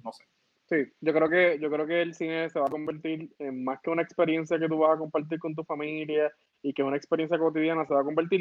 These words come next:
Speaker 2: literalmente en una experiencia para ver cierta cantidad de contenido, eh,
Speaker 1: Exacto.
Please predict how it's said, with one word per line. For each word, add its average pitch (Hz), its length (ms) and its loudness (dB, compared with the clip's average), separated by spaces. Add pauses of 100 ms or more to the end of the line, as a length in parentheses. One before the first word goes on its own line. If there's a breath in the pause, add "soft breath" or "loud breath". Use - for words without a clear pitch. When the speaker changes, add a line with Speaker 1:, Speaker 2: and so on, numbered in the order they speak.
Speaker 2:
literalmente 165 480 2
en 156 80 0
una 156 100 -2
experiencia 196 640 0
para 139 220 4
ver 160 200 0
cierta 160 340 -8
cantidad 165 340 -6
de 165 80 -4
contenido, 160 640 -4 (400)
eh, 135 140 -2
Speaker 1:
Exacto. 127 300 -2